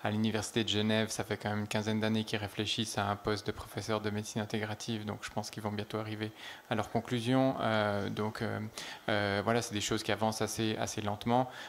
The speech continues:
Après, ben, il y a des développements qui se font. Ben, le, l'hôpital de Fribourg a, a soutenu le développement de la pédiatrie intégrative pour donner cet exemple-là, ou la, la médecine intégrative en, aux soins palliatifs, par exemple. Donc, euh,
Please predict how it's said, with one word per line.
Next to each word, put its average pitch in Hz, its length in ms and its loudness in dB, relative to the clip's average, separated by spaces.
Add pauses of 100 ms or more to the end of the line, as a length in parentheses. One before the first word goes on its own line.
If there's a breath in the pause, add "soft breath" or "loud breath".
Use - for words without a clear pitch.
(140 loud breath)
Après, 104 240 -2
ben, 104 80 -4
il 104 60 0
y - 20 2
a 104 40 0
des 107 120 0
développements 104 360 -2
qui 104 140 -6
se - 120 -6
font. 110 240 0
Ben, 101 180 -2
le, 104 240 -6
l'hôpital 104 320 -8
de 101 80 -6
Fribourg 104 400 -2
a, 107 760 -4
a 104 40 0
soutenu 113 320 -2
le 107 60 0
développement 110 440 0
de 110 60 0
la 107 80 2
pédiatrie 107 400 -2
intégrative 113 680 -2
pour 107 220 -6
donner 107 180 0
cet - 140 -6
exemple-là, 117 600 0
ou 107 160 0
la, 107 160 -4 (380 loud breath)
la 104 160 0
médecine 104 240 -2
intégrative 107 580 -2
en, 101 760 -2
aux 107 80 -4
soins - 160 -2
palliatifs, 107 480 0
par 104 120 -2
exemple. 117 320 0
Donc, 107 220 -2
euh, 107 60 2